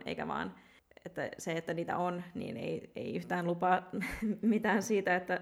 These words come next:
että ni-, niinku niitä kulttuureita tai muuta vaikka kunnioitettaisiin tai niistä puhuttaisiin arvostettu-, arvostavasti tai että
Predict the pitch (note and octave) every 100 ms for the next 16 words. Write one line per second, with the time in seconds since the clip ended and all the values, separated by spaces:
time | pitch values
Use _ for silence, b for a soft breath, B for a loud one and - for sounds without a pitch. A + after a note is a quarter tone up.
0 | - F#3 - - - - _ - F#3 E3+
1 | F3 F3 E3+ F3 F3+ B B _ F3+ F3
2 | F3 F3 F3 E3+ E3+ F3 E3+ F3 E3+ E3+
3 | E3 F#3+ F3+ F3 E3+ F3 F3 - - F#3
4 | E3+ - F#2 F3+ - F3 F#3 F3 F3 F3
5 | F3 - E3+ F#3 F#3+ F#3 F#3 - _ G3
6 | G3+ G3 F#3 F3+ F3+ F3 F3+ E3+ E3+